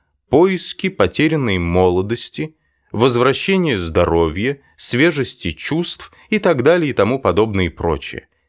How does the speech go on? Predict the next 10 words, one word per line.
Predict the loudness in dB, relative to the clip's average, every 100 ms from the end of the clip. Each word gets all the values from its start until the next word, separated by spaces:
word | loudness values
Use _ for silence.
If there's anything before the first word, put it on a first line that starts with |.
| _ _ _
А | 0
также | 0 0 0
будут | -2 -2 0
затронуты | 0 0 0 0 0 0
вопросы | 0 0 -2 0 0
о | 0
переустройстве | 0 0 0 -4 -2 -2 -2 -4 -4
всей | -2 -2 -2 0
нашей | -2 -4 -4 -4
жизни | -4 -4 -2 -2 -2 -2 -2